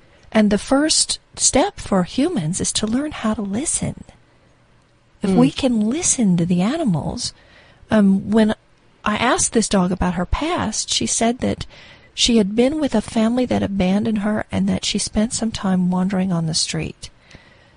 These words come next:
Speaker 1: And it's
Speaker 2: Mm.
Speaker 1: just devastating. And then she, she ended up getting caught and put in a pound where she had a hysterectomy. And I'm not saying we shouldn't do that, 'cause God knows we have to do that.
Speaker 2: Yeah.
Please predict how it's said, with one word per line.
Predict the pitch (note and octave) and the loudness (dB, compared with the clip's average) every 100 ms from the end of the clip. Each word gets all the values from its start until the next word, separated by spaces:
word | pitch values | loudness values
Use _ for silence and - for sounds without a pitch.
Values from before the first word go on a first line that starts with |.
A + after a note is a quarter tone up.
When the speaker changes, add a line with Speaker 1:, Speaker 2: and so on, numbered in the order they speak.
| - | -4
Speaker 1:
And | G3 | 0
it's | F3+ D3+ | 2 2
Speaker 2:
Mm. | - | -2
Speaker 1:
just | - C4 A3+ - - - | 2 2 2 -2 -10 -8
devastating. | G3 G#3+ G#3 - F3 D3 - - _ | 0 2 2 0 0 -2 -6 -12 _
And | - F#3 | 0 2
then | F#3 | 2
she, | F#3 - F#3+ - | 0 0 -2 -2
she | - G#3+ - | -2 -2 -2
ended | A#3 D4+ C4+ | 0 2 2
up | F#3+ - | 2 0
getting | G3 F#3+ F#3+ - | -2 0 -2 -4
caught | - - A#3 C4 - | -10 0 2 4 2
and | G3+ F#3 | -2 0
put | - A#3 - | 0 0 0
in | G3+ G3+ | 0 2
a | G3+ G3 - - - - | 0 -2 -8 -20 -20 -10
pound | - A3 F3+ F3+ F#3 - | -2 2 4 4 0 -2
where | F#3+ F#3+ | 0 0
she | - | 0
had | - G3 | -2 -2
a | F#3+ | -2
hysterectomy. | F3+ - F#3+ D3 D3+ F3 - - _ - - - - - | -2 -4 -4 -6 -6 -8 -10 -14 _ -20 -20 -20 -18 0
And | F#3 | 4
I'm | F#3+ | 6
not | B3 C#4+ | 4 2
saying | - C4+ B3+ | 2 2 0
we | |
shouldn't | B3 B3 A3 F#3 | 0 -2 -2 -2
do | D#3 | -2
that, | D#3 D3 G#3 - | -2 -4 -6 -8
'cause | - F#3 | -4 -4
God | - G3 | 0 0
knows | G3 F3 E3+ | 2 2 2
we | E3+ | 0
have | F3 A3 | 0 0
to | - | 0
do | F3 D#3 | -2 -2
that. | D#3 D3 F#3+ | -2 -4 -2
Speaker 2:
Yeah. | F3+ C#3 | -2 -2